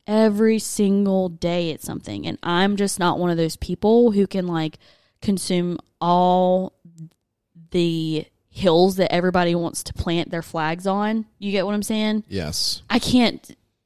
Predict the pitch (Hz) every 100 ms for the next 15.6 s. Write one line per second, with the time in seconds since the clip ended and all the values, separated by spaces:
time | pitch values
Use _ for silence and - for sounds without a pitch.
0 | _ - - 247 - - 233 208 214 202
1 | 180 170 - 196 - 214 - 190 190 196
2 | 190 175 170 180 202 190 175 175 185 202
3 | 185 175 185 196 180 175 190 180 170 180
4 | 190 160 165 165 165 - 196 160 196 170
5 | - 202 214 190 160 127 95 - 104 -
6 | _ 98 92 _ _ _ _ _ - 202
7 | 208 202 - 202 185 175 175 196 214 185
8 | 180 180 175 190 165 156 151 180 180 -
9 | - - _ _ _ _ 98 92 95 95
10 | - _ _ _ 202 175 165 185 190 208
11 | 185 - 180 160 - _ _ _ - 190
12 | 214 226 - - 220 190 185 160 160 165
13 | 165 165 170 165 - - 156 160 170 185
14 | 180 180 170 165 - - 196 208 196 -
15 | 202 190 180 185 175 170